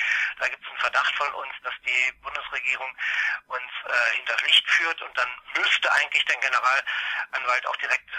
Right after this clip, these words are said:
ähm, äh, untersuchen. Das hat er nicht gemacht. Wir haben das jetzt mit viel Fundament hinterfüttert und, ähm, ich denke auch, jetzt wird das auch entsprechend dann angeschaut und strafrechtlich, äh, äh, bewertet.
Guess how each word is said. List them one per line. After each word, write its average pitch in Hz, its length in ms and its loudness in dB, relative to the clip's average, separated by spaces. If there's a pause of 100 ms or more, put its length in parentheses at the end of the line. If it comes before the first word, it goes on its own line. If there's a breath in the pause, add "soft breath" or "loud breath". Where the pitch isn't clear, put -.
(120)
ähm, 120 280 0 (120)
äh, 120 200 -4
untersuchen. - 600 -4
Das 143 140 2
hat - 120 2
er 139 120 -2
nicht 139 220 4
gemacht. 143 360 4 (100)
Wir 165 140 2
haben 143 200 2
das 143 160 -6
jetzt - 200 -6
mit 131 140 -10
viel - 260 -2
Fundament 127 480 -4
hinterfüttert 160 580 -4 (600 loud breath)
und, 131 280 -2 (140)
ähm, 123 320 2 (160)
ich - 220 6
denke 143 340 0
auch, 139 200 2
jetzt - 420 0 (140)
wird 143 240 -2
das 147 160 0 (320)
auch 156 200 -2
entsprechend - 640 4
dann 135 160 2
angeschaut 151 640 4
und 147 160 0
strafrechtlich, - 1160 4 (360 loud breath)
äh, - 80 -4
äh, 135 600 2 (180)
bewertet. 170 840 0